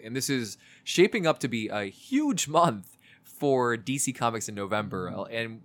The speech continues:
Speaker 1: there's another big book, which we'll get to in a second, that is coming
Speaker 2: Sean
Speaker 1: out.
Speaker 2: Murphy.
Speaker 1: It's Sean Murphy, that's right. No, I knew it was an Irish sounding name.
Speaker 2: It was
Speaker 1: Kyle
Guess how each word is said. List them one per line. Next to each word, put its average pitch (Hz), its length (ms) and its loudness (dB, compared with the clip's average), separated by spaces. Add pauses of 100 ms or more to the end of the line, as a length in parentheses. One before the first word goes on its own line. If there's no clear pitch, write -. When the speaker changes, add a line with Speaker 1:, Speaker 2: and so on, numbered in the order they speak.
(200)
Speaker 1:
there's 131 200 -4
another 127 420 2
big 98 340 -6
book, 104 180 -6
which 95 140 -10
we'll 95 80 -6
get 98 160 -8
to 101 100 -8
in 92 80 -8
a 92 40 -12
second, 101 360 -4 (300)
that 113 120 -2
is 110 120 -2
coming 110 240 -4
Speaker 2:
Sean 160 260 8
Speaker 1:
out. 156 40 2
Speaker 2:
Murphy. 135 360 2
Speaker 1:
It's 117 140 -6
Sean 156 180 4
Murphy, 151 280 0
that's 107 140 -4
right. 101 180 -4
No, 127 260 2
I 139 140 2
knew 156 180 2
it - 20 0
was 135 140 -2
an 110 80 -4
Irish 107 220 -6
sounding 95 180 -10
name. 90 140 -14 (260)
Speaker 2:
It 226 80 8
was 269 160 12
Speaker 1:
Kyle 254 100 8